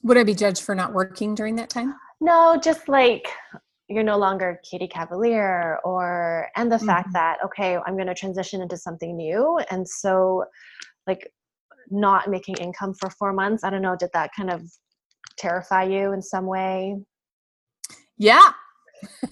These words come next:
Speaker 1: <laughs> Sure did. <laughs> Continues to, to be honest.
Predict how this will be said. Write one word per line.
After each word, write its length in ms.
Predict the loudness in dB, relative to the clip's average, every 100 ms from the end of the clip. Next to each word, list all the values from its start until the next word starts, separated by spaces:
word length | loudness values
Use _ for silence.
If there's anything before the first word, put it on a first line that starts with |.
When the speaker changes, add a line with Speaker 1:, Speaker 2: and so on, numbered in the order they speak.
| -6
Speaker 1:
<laughs> 600 | -6 -2 -4 -4 -10 -10 -12 -14 -12 -10 -12
Sure 300 | -14 0 2 6
did. 420 | 6 6 4 0 _
<laughs> 1300 | -10 -8 -8 -8 -6 -4 -4 -6 -12 -6 -6 -6 -8 -4
Continues 720 | -2 0 0 0 0 -2 -4
to, 280 | -2 -2
to 140 | -4 -2
be 120 | 0
honest. 340 | 2 0 -6